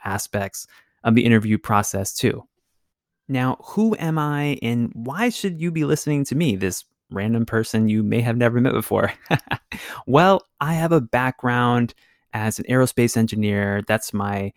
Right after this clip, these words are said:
career pre-business school. And I worked in that field for several years. And so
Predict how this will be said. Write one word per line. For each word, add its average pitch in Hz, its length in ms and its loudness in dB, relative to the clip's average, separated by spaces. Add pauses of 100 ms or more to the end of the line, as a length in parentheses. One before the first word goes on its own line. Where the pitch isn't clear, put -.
(220)
career 139 520 6
pre-business 120 840 2
school. 101 560 2 (400)
And 107 460 2
I 110 40 -4
worked 131 240 2
in 135 60 2
that 120 180 0
field 117 220 4
for - 80 -10
several 120 340 0
years. 104 600 2
And 101 200 -4
so 101 440 -2